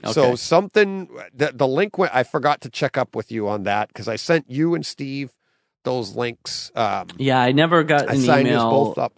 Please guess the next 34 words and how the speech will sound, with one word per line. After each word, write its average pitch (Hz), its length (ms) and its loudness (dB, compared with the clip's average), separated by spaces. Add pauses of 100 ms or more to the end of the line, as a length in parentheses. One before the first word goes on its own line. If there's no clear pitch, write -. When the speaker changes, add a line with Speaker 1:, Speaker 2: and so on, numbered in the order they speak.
Speaker 1:
for 113 180 0
Speaker 2:
or 107 40 -2
Speaker 1:
it. 110 40 -2
Speaker 2:
anything. 104 520 -8 (100)
Yeah, 98 340 -8
so 98 400 -10 (500)
Speaker 1:
You 135 120 -6
know, 143 160 0
Speaker 2:
um, - 80 -14 (280)
we - 60 0
can 139 280 6
Speaker 1:
um, 127 100 -2
Speaker 2:
check 110 240 -10
into 90 300 -10
it - 140 -14 (100)
Speaker 1:
yeah. 123 240 0
Speaker 2:
after. - 300 -12
'Cause - 40 -20 (100)
Speaker 1:
We'll 127 140 -2
Speaker 2:
you 120 100 -2
Speaker 1:
look 110 80 -2
Speaker 2:
said 185 160 4
check 156 240 -2
your 123 120 -2
email 107 540 0
and 104 160 -4
Speaker 1:
It 143 120 0
should 190 240 2
be 202 140 -2
under 170 200 0
your 156 160 -2
gmail 117 600 -6
dot 101 200 -8
com, 98 400 -6